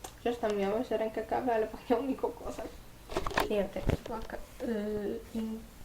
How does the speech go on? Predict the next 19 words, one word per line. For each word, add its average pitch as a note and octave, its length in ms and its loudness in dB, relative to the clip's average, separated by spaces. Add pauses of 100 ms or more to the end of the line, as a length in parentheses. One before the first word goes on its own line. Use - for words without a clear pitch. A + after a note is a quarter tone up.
(180)
nie, G#3+ 120 -2
nie, G3+ 260 0
nie, G3 60 4
tylko G3+ 340 2
kawa G#3+ 540 4 (1600)
kokosowa. A3 600 2 (120)
W - 80 -10
sumie B3 140 4
Inka A#3 260 6
jest F#3+ 140 0
kokosowa, G3+ 480 -2
bo G#3 60 0
chyba A#3+ 200 0
taka A#3+ 200 -4
jest A3 140 0
zwykła C4 240 -2
i C#4+ 60 4
nie C4+ 140 4
widziałam G3+ 220 2